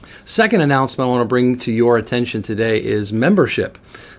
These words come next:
Uh, we hold membership classes every few months,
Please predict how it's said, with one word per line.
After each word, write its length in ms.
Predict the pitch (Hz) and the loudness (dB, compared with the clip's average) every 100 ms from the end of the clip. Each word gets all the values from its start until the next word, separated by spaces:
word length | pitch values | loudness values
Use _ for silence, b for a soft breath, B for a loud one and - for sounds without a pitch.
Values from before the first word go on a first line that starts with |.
| B | B
Uh, 180 | 92 98 | 0 2
we 120 | 139 | 2
hold 300 | 143 147 135 | 4 4 4
membership 480 | 120 135 143 - 131 | 2 2 0 0 -2
classes 580 | - 131 135 - 120 113 | 0 0 0 -2 -4 -2
every 300 | 127 131 123 | 0 2 2
few 220 | - 117 | 2 0
months, 420 | 110 156 180 - | 2 0 0 -4